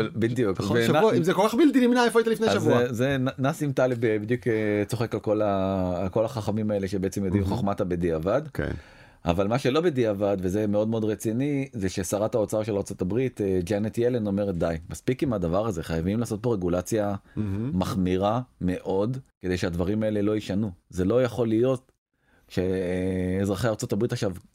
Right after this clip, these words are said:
Speaker 1: קופצים מהגגות, כי אנחנו אפשרנו איזה מין, אה, חתול תעלול כזה
Speaker 2: כן.
Speaker 1: בתוך ה-, בתוך בורסה שנסחרת בתוך הנסדק."
Speaker 2: בדיוק.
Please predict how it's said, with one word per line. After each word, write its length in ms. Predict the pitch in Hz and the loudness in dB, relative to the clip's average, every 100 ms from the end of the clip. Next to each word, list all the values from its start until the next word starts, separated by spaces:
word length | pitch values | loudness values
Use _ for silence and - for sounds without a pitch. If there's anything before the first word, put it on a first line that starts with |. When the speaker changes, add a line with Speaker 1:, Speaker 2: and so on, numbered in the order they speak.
| _ _ | _ _
Speaker 1:
קופצים 320 | 95 - 120 | -8 -2 0
מהגגות, 600 | 113 101 101 151 135 - _ _ | 0 0 0 0 -2 -8 _ _
כי 120 | - | -2
אנחנו 300 | 98 110 123 | 0 -2 -2
אפשרנו 380 | 104 - 107 110 | -2 0 0 0
איזה 200 | 110 98 | -2 -2
מין, 260 | 101 101 98 | -2 0 0
אה, 960 | 95 90 92 92 92 90 87 87 85 | 0 0 0 0 0 0 0 0 -2
חתול 320 | 82 92 120 110 | -2 -2 -2 0
תעלול 340 | 110 110 127 | 0 0 0
כזה 320 | 131 113 98 | -2 -2 0
Speaker 2:
כן. 100 | 92 | 0
Speaker 1:
בתוך 340 | 87 98 101 107 | 0 0 0 2
ה-, 300 | 101 98 98 - - - - | 2 2 0 -4 -20 -20 -6
בתוך 440 | 107 101 156 151 - - | -2 2 2 2 -4 -4
בורסה 580 | 98 135 143 - 151 196 - _ _ | 2 2 0 -2 -4 -4 -10 _ _
שנסחרת 720 | - 110 104 - 139 147 175 | -2 0 0 -2 -2 0 -2
בתוך 260 | 98 - 135 | -4 -4 -2
הנסדק." 460 | 113 113 - - - | -2 -2 -4 -6 -2
Speaker 2:
בדיוק. 520 | 110 113 92 - - | -2 0 -2 -6 -18